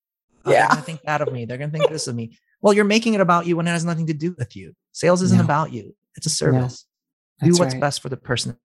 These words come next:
Speaker 1: in front of you. And just like a person you love, you would do everything in your power. If you knew something was really good for them, you would try to persuade them to do it. It's the same with sales.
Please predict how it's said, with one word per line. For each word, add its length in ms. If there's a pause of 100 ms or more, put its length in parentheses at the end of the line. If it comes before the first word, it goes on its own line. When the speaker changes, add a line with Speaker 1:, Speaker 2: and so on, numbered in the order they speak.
(240)
Speaker 1:
in 100
front 200
of 100
you. 180
And 340 (320)
just 200
like 200 (280)
a 80
person 360
you 120
love, 580 (720)
you 160
would 160
do 220
everything 400
in 80
your 100
power. 300
If 120
you 60
knew 160
something 320
was 140
really 180
good 240
for 120
them, 280
you 120
would 120
try 180
to 80
persuade 460
them 140
to 80
do 240
it. 180 (400)
It's 120
the 60
same 240
with 120
sales. 380